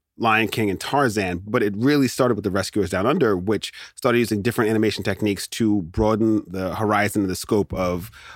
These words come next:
what was possible through animation. When that happened,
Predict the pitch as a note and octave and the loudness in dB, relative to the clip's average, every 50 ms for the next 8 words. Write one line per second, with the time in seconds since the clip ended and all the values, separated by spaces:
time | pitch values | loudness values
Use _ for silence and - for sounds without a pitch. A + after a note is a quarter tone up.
0 | - _ - A2 A#2+ A2 - - A2 G#2+ - - _ - - - A#2+ A#2 - A2+ | -20 _ 0 0 0 0 0 -2 -4 -4 -4 -4 _ -2 0 0 0 0 0 0
1 | F#2+ G2+ G2 G2 - - G#2 F#2+ F#2+ F2 F#2 G2 A#2 B2+ B2+ A2 - G2+ F2+ D#2+ | 0 0 0 0 0 0 0 0 0 0 0 0 2 2 2 2 0 -4 -4 -6
2 | - - _ _ _ _ _ _ _ _ _ _ - G2+ G2+ G2+ G2 F#2 B2+ D#3 | -8 -12 _ _ _ _ _ _ _ _ _ _ -2 0 0 0 2 2 2 2
3 | - C4 - - E3+ B2 G2+ - - G2+ F2+ F#2 F#2+ - | 2 2 2 2 2 0 0 0 -2 -4 -2 -2 -6 -6